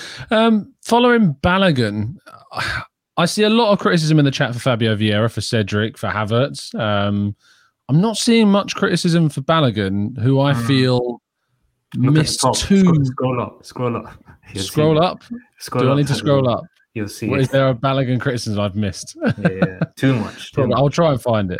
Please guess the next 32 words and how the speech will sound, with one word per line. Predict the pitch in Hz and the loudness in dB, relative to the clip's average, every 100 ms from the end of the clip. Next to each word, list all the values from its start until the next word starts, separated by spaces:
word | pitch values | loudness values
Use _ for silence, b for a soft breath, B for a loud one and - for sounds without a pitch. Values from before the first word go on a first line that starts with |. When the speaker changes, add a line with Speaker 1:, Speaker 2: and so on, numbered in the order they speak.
| - | -8
Speaker 2:
<laughs> | - | -4
Speaker 1:
but, | 117 110 - | -2 -2 -2
uh, | 107 | 0
or | 117 | 0
maybe | 117 | 0
you | 113 | -2
can | 107 104 | -4 -4
see | 117 | -2
it. | 104 | -2
If | 110 | -2
you | 117 | -4
see | - 117 | -2 -2
it, | 95 - | -2 -4
highlight | 107 104 92 90 | -4 -2 -4 -8
it. | - - | -12 -6
Um, | 110 110 107 104 104 B B B - | -2 0 0 -2 -6 B B B -2
but | 127 120 - - _ _ _ _ - - _ - 123 _ | 0 0 -4 -20 _ _ _ _ -20 -20 _ -20 -20 _
Balogun | - 170 190 180 180 | -2 2 2 2 2
missed | 170 151 - - | 0 -2 -6 -10
two | - 180 165 | -2 2 4
massive | 156 160 - - 120 | 4 2 0 -2 -2
chances. | - 123 101 95 87 - 104 - - | 0 0 0 -2 -6 -10 -10 -12 -10
Um, | 110 104 101 101 98 95 98 147 | -4 0 0 0 2 0 -2 -4
the | - | -6
first | 113 147 151 139 | -2 2 2 2
one, | 135 | -2
obviously, | 127 120 113 123 117 113 107 b b b - | 0 -2 -2 0 2 2 -2 b b b -4
keeper's | 165 160 110 | 0 2 2
out | 120 127 | 0 -2
of | 110 | -2
it | 90 87 _ _ | -4 -8 _ _
completely, | - 101 120 110 92 107 | -4 -2 0 -2 -2 -4